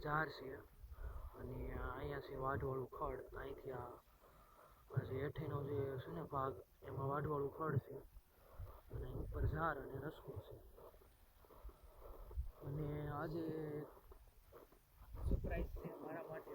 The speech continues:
પણ, અને તમારા બધા માટે પણ સરપ્રાઈઝ જ છે. તો હવે સરપ્રાઈઝ શું છે ઈ તમે બધા વીડિયોમાં આગળ બધા બન્યા રહેજો,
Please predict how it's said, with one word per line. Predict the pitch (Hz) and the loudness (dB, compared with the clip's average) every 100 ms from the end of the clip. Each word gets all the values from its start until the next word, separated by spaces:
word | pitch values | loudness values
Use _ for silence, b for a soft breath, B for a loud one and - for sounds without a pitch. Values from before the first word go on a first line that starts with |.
| - | -8
પણ, | 139 - - - - - - - - - - | -8 -8 -14 -16 -16 -16 -18 -12 -8 -8 -8
અને | - - | -8 -8
તમારા | - - 170 170 | -6 -4 -2 -2
બધા | 156 - | -2 -4
માટે | 165 165 - | -6 -6 -6
પણ | - - | -6 -6
સરપ્રાઈઝ | 139 - - - | -6 -6 -8 -8
જ | - - | -10 -8
છે. | - - - - - - - - | -8 -8 -8 -12 -14 -14 -14 -12
તો | - | -8
હવે | - - - - | -6 -4 -4 -4
સરપ્રાઈઝ | - - 185 170 - | -4 0 2 2 0
શું | 190 190 | 0 0
છે | - | 0
ઈ | 185 185 180 | 0 0 0
તમે | 170 170 - | 0 -2 -2
બધા | 165 160 | -4 -2
વીડિયોમાં | 160 - - - - | -2 -2 -2 0 0
આગળ | 165 - 143 | 2 2 2
બધા | 151 151 | -2 -2
બન્યા | 180 208 - | -2 0 0
રહેજો, | 156 139 | -2 -4